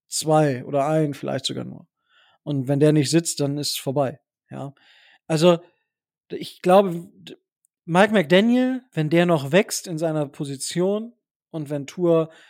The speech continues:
weitere Schritte macht und auf viel, viel Geld verzichtet. Und ich möcht-, ich möchte das hier auch noch mal klarstellen. Ich sag nicht, dass er das nicht verdient hat und ich verweigere ihm dieses Geld auch nicht aus irgendwelchen Gründen.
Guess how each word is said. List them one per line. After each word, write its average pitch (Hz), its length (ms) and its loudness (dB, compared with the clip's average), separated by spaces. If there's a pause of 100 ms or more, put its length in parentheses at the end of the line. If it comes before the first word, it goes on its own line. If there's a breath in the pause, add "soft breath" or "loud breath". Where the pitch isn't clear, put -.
(260 soft breath)
weitere 180 420 2
Schritte 160 320 -2
macht 117 420 -12 (680)
und 208 160 -4
auf 202 140 0
viel, 226 280 2
viel 202 180 -2
Geld 165 240 4
verzichtet. - 680 -10 (760 soft breath)
Und 170 160 -2
ich 190 140 -6
möcht-, 196 380 0
ich 180 140 -8
möchte 190 440 -2
das 170 240 0
hier 175 260 2
auch 175 60 4
noch 160 100 0
mal 151 140 0
klarstellen. 143 720 -2 (800 soft breath)
Ich - 420 -12
sag 175 380 2
nicht, 190 260 2
dass 170 140 2
er 185 100 -4
das 160 160 0
nicht 165 160 -6
verdient 160 400 0
hat 175 140 4
und 160 100 -6
ich 156 180 -6
verweigere 165 520 2
ihm 170 240 -4
dieses 135 320 -8
Geld 143 260 -2
auch 135 160 -10
nicht 135 300 -10
aus 143 260 -6
irgendwelchen 143 500 -6
Gründen. 131 480 -8